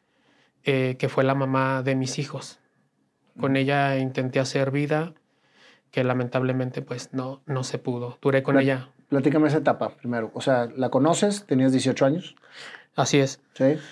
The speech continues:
Speaker 1: Sí. No, no, tenía, yo, yo cuando la conocí ya tenía, este, como veintiún años.
Speaker 2: ¿Estabas trabajando?
Speaker 1: Sí, sí, estaba trabajando.
Speaker 2: ¿De qué chambeabas?
Speaker 1: En una balconería.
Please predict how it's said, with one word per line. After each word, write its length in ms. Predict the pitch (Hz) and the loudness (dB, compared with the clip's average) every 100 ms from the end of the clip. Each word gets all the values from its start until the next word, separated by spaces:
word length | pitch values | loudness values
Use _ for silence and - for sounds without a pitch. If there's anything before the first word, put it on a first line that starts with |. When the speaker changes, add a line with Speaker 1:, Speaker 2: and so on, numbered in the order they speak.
| - | -20
Speaker 1:
Sí. 180 | - 160 | -10 0
No, 120 | 180 | 4
no, 100 | 175 | 4
tenía, 380 | 170 165 170 180 | 4 4 4 4
yo, 140 | 175 180 | 4 4
yo 260 | 180 180 | 4 6
cuando 180 | 220 220 | 6 6
la 140 | 175 | 6
conocí 280 | 160 156 156 | 6 4 4
ya 120 | 180 180 | 2 4
tenía, 480 | 170 170 170 170 | 4 4 2 2
este, 1120 | 156 139 - 139 139 135 135 135 135 131 131 - | 2 0 0 4 6 6 6 6 4 2 -2 -2
como 220 | 147 147 | 2 4
veintiún 400 | 143 139 151 151 | 2 4 4 4
años. 380 | 131 123 - - _ | 2 -2 -6 -16 _
Speaker 2:
¿Estabas 300 | - 139 143 | -2 2 4
trabajando? 400 | 151 143 180 - - - - | 4 4 2 -2 -8 -20 -4
Speaker 1:
Sí, 260 | - 151 131 | 2 2 2
sí, 140 | 143 | 2
estaba 280 | 131 131 131 | 2 2 2
trabajando. 460 | 135 123 - 117 131 | 2 0 -2 -4 -2
Speaker 2:
¿De 60 | |
qué 120 | 123 135 | 0 2
chambeabas? 380 | 139 135 110 - - | 4 4 4 0 -8
Speaker 1:
En 160 | - 139 | 0 2
una 140 | 139 | 2
balconería. 640 | 147 139 139 131 123 117 - | 2 2 2 2 0 -4 -10